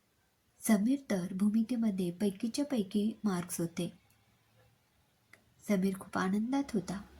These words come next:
आईने अभ्यास घेतला म्हणून इतके चांगले मार्क्स मिळाले, हे तू बाबांना सांगणार, एवढ्यात सुधाकरराव ओरडले.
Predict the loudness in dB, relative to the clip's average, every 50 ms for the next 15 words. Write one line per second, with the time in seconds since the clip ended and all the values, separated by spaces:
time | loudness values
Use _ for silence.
0 | -20 -20 -20 -20 -20 -20 -20 -20 -20 -20 -20 -20 -20 -4 0 2 4 4 4 4
1 | 4 2 2 0 2 2 2 0 0 2 0 0 0 0 0 -2 0 0 0 2
2 | 2 2 4 4 4 4 2 0 -2 -2 -2 0 0 0 0 0 0 0 0 0
3 | 0 0 -2 -4 -2 0 2 2 4 2 2 0 -2 -4 -4 -8 -12 -18 -20 _
4 | _ _ 2 2 2 2 2 2 2 2 2 0 -2 -2 0 0 0 0 0 -2
5 | -2 -2 -2 -2 -2 -2 -2 -4 -8 -12 -6 -2 2 4 4 4 4 4 2 0
6 | -2 -4 -8 -14 -6 -4 0 2 4 4 4 4 2 -2 0 0 0 0 0 -2
7 | -2 -2 -4 -4 -4 -6 -6